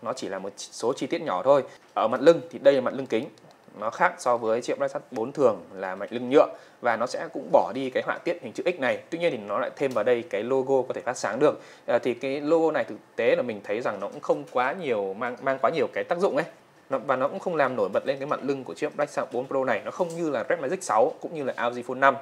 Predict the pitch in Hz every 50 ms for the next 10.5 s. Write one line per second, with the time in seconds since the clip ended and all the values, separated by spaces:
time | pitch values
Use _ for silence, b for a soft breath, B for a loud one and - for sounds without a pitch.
0 | B B B B - - 135 131 - - 160 - - 123 - - 135 139 - 170
1 | 151 120 117 127 120 110 107 - 131 147 156 - - - 110 101 113 117 113 117
2 | 135 123 - - - - - 120 - - 127 127 127 123 117 101 101 90 87 -
3 | 110 143 135 120 - 110 - - - - - - 127 123 117 120 113 110 123 117
4 | 101 98 - - 110 95 - - 101 - - - - 113 104 117 143 - B B
5 | B B B B B - 101 - 151 156 - 165 147 143 135 117 110 - 101 95
6 | 95 92 92 98 - 110 127 - 156 139 135 127 - - 160 - - 135 110 98
7 | - 98 - 101 95 95 - - - - 117 110 107 110 - - 147 - - -
8 | 135 135 - 147 - - - 107 110 117 147 - - - - 123 117 104 98 107
9 | 101 85 - B B B B B - 104 110 127 123 120 - 143 135 113 - 120
10 | 113 110 110 113 110 - 139 - - 123